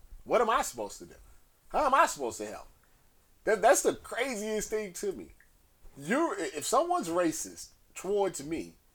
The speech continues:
what am I supposed to do? What, what am I to do to make it, to make it work? What can I possibly do?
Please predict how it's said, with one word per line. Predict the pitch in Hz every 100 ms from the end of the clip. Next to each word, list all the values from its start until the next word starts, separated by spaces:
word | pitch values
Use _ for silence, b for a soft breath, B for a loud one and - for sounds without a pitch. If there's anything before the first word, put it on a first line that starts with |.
| - - _
what | - 135 233 302
am | 240
I | 220 202
supposed | 165 147 143 127 -
to | 110
do? | - - _ -
What, | 113 208 - - _
what | 113 196
am | 254
I | 220
to | 190
do | 147 139
to |
make | 117 120 -
it, | - -
to | 120 95
make | 120 117
it | 107
work? | 104 - - _ _ _ _ _
What | 127 220 -
can | 175
I | 156 160
possibly | 151 143 - 110 110
do? | 107